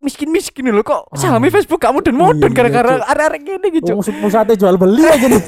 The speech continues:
Speaker 1: <laughs> Ratinge lho tetep munggah.
Speaker 2: Gadeli, Cuk.
Speaker 1: Kok
Speaker 2: Terus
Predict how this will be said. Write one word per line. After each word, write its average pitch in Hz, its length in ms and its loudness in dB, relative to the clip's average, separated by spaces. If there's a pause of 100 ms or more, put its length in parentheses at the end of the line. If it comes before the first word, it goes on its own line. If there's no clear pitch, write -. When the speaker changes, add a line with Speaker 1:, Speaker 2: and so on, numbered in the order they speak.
(300)
Speaker 1:
<laughs> 466 320 -4
Ratinge 392 560 0
lho 269 140 2
tetep 294 260 -6 (140)
munggah. 302 720 0
Speaker 2:
Gadeli, 269 540 0
Cuk. 214 180 -6 (240)
Speaker 1:
Kok 214 100 -10
Speaker 2:
Terus 320 200 -2